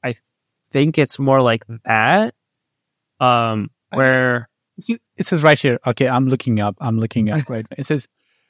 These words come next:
Speaker 2: "Recognizing software and or hardware that is pushing the medium forward by adding features, technology, and content to help games be played and enjoyed by an even wider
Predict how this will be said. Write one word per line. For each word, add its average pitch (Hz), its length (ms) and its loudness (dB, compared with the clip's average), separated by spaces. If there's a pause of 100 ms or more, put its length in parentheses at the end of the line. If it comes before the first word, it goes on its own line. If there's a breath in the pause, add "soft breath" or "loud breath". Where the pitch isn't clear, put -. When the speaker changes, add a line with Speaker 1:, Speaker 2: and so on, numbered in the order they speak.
(120)
Speaker 2:
"Recognizing 196 680 2
software 170 880 0
and 139 180 0
or 131 140 2
hardware 131 540 2
that 120 180 0
is 120 160 -6
pushing 147 400 -2
the 131 80 0
medium 123 420 0
forward 117 480 -2
by 113 240 0
adding 123 300 2
features, 139 540 -4
technology, 117 760 -2
and 107 120 -6
content 117 500 -4
to 117 100 -2
help 110 180 2 (100)
games 120 300 2
be 117 160 -4
played 117 320 0
and 117 140 0
enjoyed 117 420 -2
by 110 160 2
an 110 100 0
even 110 280 -4
wider 107 500 -2